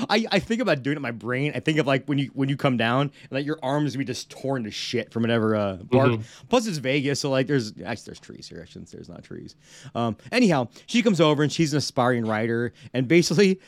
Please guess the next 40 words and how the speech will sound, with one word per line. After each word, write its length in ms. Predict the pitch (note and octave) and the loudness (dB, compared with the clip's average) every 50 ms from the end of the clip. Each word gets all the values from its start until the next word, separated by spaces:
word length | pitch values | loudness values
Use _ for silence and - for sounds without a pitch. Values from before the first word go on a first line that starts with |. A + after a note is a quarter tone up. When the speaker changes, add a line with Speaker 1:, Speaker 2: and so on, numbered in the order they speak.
| - - - | -20 -8 -2
Speaker 1:
uh, 300 | B2+ B2+ B2+ B2+ B2+ B2+ | 0 2 4 4 4 4
our, 280 | - - C3+ C3 B2+ - - | 4 4 4 4 4 4 4
our 160 | B2+ B2+ C3 | 4 4 4
main 260 | C3 C#3 D3 D3 C#3 | 4 4 4 4 2
character 340 | - - C3+ C3+ C3 - B2+ | 2 2 2 2 2 2 0
here, 280 | A2 G2+ G#2+ G#2+ G#2 G#2 | 0 2 2 2 2 2
who 80 | G#2 A#2 | 2 2
I 60 | A#2+ | 2
can't 240 | - - C#3+ C3 B2 | 4 2 2 2 4
remember, 320 | B2+ A#2+ A2+ A2+ A#2 A#2 | 2 2 4 4 4 2
uh, 160 | A2 G#2+ G#2 - | 2 0 -2 -4
I 80 | A#2 | -6
can't 120 | G#2+ - C#3+ | -6 -2 0
remember 240 | C3+ B2 A2 G2+ | 0 0 0 0
her 60 | F#2 G#2 | 0 0
name. 380 | G#2+ G#2+ G#2+ G#2 G#2 G2+ G2+ | 0 0 0 0 0 -2 -2
Um, 480 | D2+ F#2+ G2 G2 F#2+ F#2 F#2 F2 F2 E2 _ _ _ - - _ | -4 -4 -4 -4 -4 -4 -6 -6 -8 -10 _ _ _ -20 -20 _
Sharon? 520 | - - - A2 A#2 E3+ A3+ C4+ C#4 C#4 - | -12 -8 -2 0 0 2 2 0 0 2 2
Speaker 2:
Sharon. 360 | C3+ A#2+ G#2+ F#2+ F#2 F#2 F2+ | 4 4 4 2 0 -6 -8
Speaker 1:
Sharon 380 | F2 F2+ E3 E3+ G3+ A3 A3+ G#3+ - | 0 4 4 6 6 6 4 2 0
Speaker 2:
Sharon. 220 | - - G#3+ F#2+ - | -6 -4 -2 4 6
Speaker 1:
is 100 | G#3 G3 | 6 8
just 220 | B3 A#3 - - | 8 6 6 4
super 280 | - D4 C#4+ A#3 A#3+ G3 | 6 6 6 6 6 2
rude 220 | C#3 C3+ C#3 C#3 | 4 4 2 2
to 100 | B2 G#2 | 0 -2
her. 220 | F#2 F#2 F2 F2+ _ _ _ _ _ _ _ _ _ _ _ _ _ - | -4 -6 -10 -12 _ _ _ _ _ _ _ _ _ _ _ _ _ -2
And 120 | C#3 C#3+ | 0 2
just, 140 | C#3 D3 C#3+ | 2 4 4
like, 160 | D3+ C#3+ C3 | 4 4 2
mocking 800 | B2 A#2+ B2 C3 C3+ C#3 C#3 C3+ C#3 C#3+ D3+ C#3+ E3 - D3 C3 | 0 -2 -2 0 2 2 2 2 2 2 0 0 0 -4 -4 -4
her 180 | A2 A#2+ A#2 A#2 | -4 -4 -4 -2
every 160 | A2+ C3 B2 | -2 -4 -4
step 280 | - - - A#2+ - A#2 | -4 -2 -2 -2 0 0
of 20 | |
the 80 | A2+ G#2+ | 0 0
way, 220 | G2+ G#2 G#2 G#2+ | 0 0 0 0
openly 360 | - E3+ F3 D3 D3+ A#2+ A2+ | 2 2 2 2 2 0 0
mocking 360 | A2 G#2+ G2 F#2+ F#2+ - G#2+ | 0 0 0 -2 -4 -4 -6
her. 200 | G2 G#2 G#2 G2 | -4 -4 -4 -6